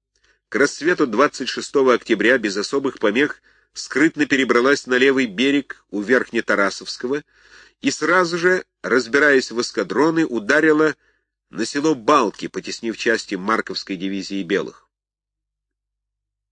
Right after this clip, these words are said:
Закипел жесточайший бой по всей Днепровской излучине на сотни верст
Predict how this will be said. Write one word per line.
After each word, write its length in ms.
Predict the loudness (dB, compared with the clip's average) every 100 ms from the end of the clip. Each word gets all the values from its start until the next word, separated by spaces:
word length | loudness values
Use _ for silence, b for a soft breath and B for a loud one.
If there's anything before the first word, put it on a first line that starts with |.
| _ _ _ -14
Закипел 520 | -10 -6 0 2 2
жесточайший 760 | -2 -4 -2 -2 0 -2 -2 0
бой 300 | 2 2 -2 B B B 0
по 100 | 0
всей 300 | 2 0 0
Днепровской 640 | -2 2 0 0 -4 -4
излучине 640 | -4 -2 -4 -2 -6 -8
на 180 | -8 -10
сотни 440 | -6 -4 -4 -2 2
верст 340 | 2 0 -12